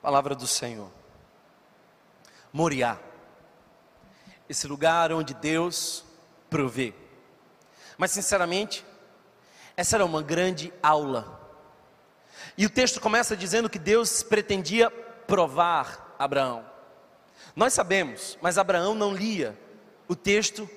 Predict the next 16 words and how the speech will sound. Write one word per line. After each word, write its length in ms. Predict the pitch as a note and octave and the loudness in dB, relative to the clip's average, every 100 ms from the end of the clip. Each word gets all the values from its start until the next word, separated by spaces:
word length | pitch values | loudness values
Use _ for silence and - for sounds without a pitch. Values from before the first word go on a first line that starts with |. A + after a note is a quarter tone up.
| - | -10
de 120 | - F#3 | 0 2
Abraão. 400 | D#3 C#3+ A#2 - - - - - _ _ _ _ _ - - | 2 -2 -4 -10 -20 -20 -20 -20 _ _ _ _ _ -20 -2
Abraão 300 | D#3+ A3+ C4 | 2 4 2
não 100 | B3 | 2
sabia 320 | - A3 B3 | 0 0 -2
que 120 | - A#3+ | 0 0
era 100 | A3 | 2
uma 120 | G3 | 0
prova, 540 | - A3 A3 E3+ C#3 | 2 4 4 4 0
que 200 | D#3+ F#3 | -4 2
era 240 | F#3+ G#3 G3+ | 4 4 2
uma 400 | G3 F#3+ F3 D3+ - - | 0 2 2 -2 -8 -2
grande 600 | B3+ C#4 C4+ F3 G3 F3 - - - _ - | 2 2 0 -4 -8 -10 -12 -20 -20 _ 2
prova 460 | G3 E3 C#3+ D#3 | 4 4 2 -2
de 100 | E3+ | -4
Deus. 580 | D#3 D#3+ C3+ - - | -2 -2 -2 -6 -12